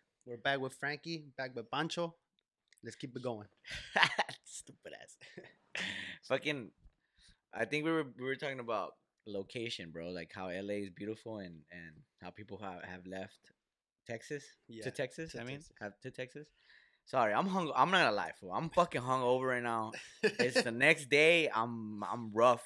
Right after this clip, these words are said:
Speaker 2: right now. I'm
Speaker 1: Yeah,
Speaker 2: fucking
Speaker 1: yeah.
Speaker 2: trying.
Speaker 1: You like sandpaper?
Speaker 2: I'm, <laughs> yeah.
Speaker 1: <laughs>
Speaker 2: I'm fucking, no, but I'm just saying that L A is such a beautiful city, bro.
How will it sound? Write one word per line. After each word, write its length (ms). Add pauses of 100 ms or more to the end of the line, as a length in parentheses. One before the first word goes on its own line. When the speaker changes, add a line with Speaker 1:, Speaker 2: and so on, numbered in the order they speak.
Speaker 2:
right 140
now. 160
I'm 80
Speaker 1:
Yeah, 120
Speaker 2:
fucking 340
Speaker 1:
yeah. 60 (320)
Speaker 2:
trying. 440 (180)
Speaker 1:
You 120
like 220
sandpaper? 540 (800)
Speaker 2:
I'm, 280
<laughs> 60
yeah. 200 (640)
Speaker 1:
<laughs> 580
Speaker 2:
I'm 120
fucking, 420
no, 160
but 120
I'm 140
just 160
saying 440 (140)
that 400
L 220
A 320 (560)
is 260
such 460
a 80
beautiful 480
city, 380
bro. 340